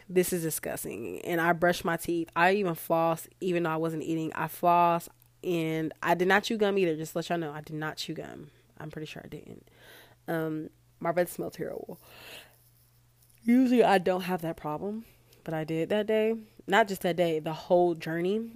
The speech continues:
I did. And it probably wasn't terrible. It's just, it wasn't how I'm used to it smelling. Another thing I noticed, I'm, I can sing. For those of y'all that don't know, people that do know me, like, they've heard me sing, or I've seen the national anthem, or I have to go to stuff in the military.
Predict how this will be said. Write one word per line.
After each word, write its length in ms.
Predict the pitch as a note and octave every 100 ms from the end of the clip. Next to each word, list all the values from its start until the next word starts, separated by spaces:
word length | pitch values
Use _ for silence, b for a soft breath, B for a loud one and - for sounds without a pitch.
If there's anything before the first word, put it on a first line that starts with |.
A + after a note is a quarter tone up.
| -
I 140 | G3+
did. 440 | G#3 A3+ A#3 A#3 A#3 b b b -
And 100 | G3+
it 60 |
probably 220 | A3+ B3
wasn't 260 | A#3 G3 E3+
terrible. 400 | - E3+ F3+ E3+
It's 140 | E3
just, 260 | E3+ E3 - -
it 80 |
wasn't 340 | E3+ E3+ E3+ E3
how 200 | E3 D#3
I'm 180 | D#3 D#3
used 240 | D#3 -
to 160 | - D3+
it 100 | -
smelling. 560 | - D3 - A1+ - - _ _ _ _ _ _ _ _ _ - -
Another 280 | F3 F3+
thing 180 | F#3+ G3+
I 80 | F#3
noticed, 400 | E3+ E3+ E3 E3+
I'm, 180 | - D#3+ -
I 80 | E3+
can 160 | - E3+
sing. 480 | - D#3+ E3 F#3+ F#3+ -
For 160 | - D#3+
those 180 | D#3 D#3
of 60 |
y'all 140 | D#3 D#3
that 160 | D3+
don't 220 | D#3 D#3
know, 160 | E3 E3
people 200 | E3 E3+
that 120 | E3+
do 140 | D#3+ D#3+
know 160 | D#3+
me, 100 | D#3+
like, 140 | D#3 D3+
they've 160 | D#3
heard 180 | - D#3+
me 100 | E3
sing, 440 | E3 D#3 D#3 D#3 D3+
or 60 |
I've 80 | -
seen 160 | - D#3
the 60 | D#3
national 320 | D#3 D#3+ D3+
anthem, 280 | D#3 D#3+ D#3
or 140 | C#3+
I 100 | D3+
have 140 | D3+
to 160 | - D#3
go 180 | D#3 D#3
to 220 | D#3 D3+ D#3 B B B _
stuff 260 | - E3+
in 60 | D#3+
the 40 |
military. 640 | D#3 D#3 D3+ D#3+ D#3 D#3